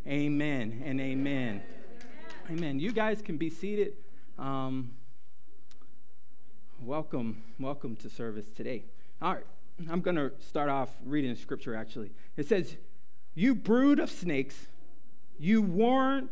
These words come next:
uh, who warned you to flee God's coming wrath. Prove by the way you live that you have been repented of your sins and turned to God.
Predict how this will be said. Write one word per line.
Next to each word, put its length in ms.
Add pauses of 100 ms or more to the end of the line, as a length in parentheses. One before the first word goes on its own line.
uh, 300
who 160
warned 460
you 260
to 160
flee 380
God's 320
coming 320
wrath. 340 (600)
Prove 480
by 160
the 100
way 340
you 200
live 480 (260)
that 160
you 180
have 180
been 200
repented 1000 (200)
of 160
your 140
sins 460
and 160
turned 280
to 80
God. 360